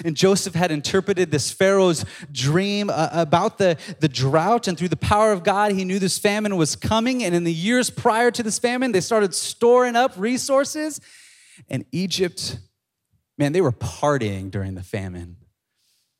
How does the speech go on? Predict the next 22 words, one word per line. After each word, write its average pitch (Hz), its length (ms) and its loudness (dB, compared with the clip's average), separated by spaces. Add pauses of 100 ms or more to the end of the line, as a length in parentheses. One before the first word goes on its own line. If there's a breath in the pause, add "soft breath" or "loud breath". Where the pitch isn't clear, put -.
(540)
But 127 80 4
all 139 120 2
that 131 180 0
land 143 380 -2
surrounding, 135 680 -4
the 110 80 -10
land 131 280 -2
of 127 80 -6
Canaan, 139 440 -4
man, 120 200 -4
it 123 80 -4
was 123 160 -6
going 113 320 -4
through 104 480 -4 (480)
a 98 80 -6
rough 104 520 -4 (360)
time. 92 600 -6 (300 soft breath)
And 143 80 2
in 151 80 6
the 147 60 4
surrounding 170 640 2
lands 175 540 -2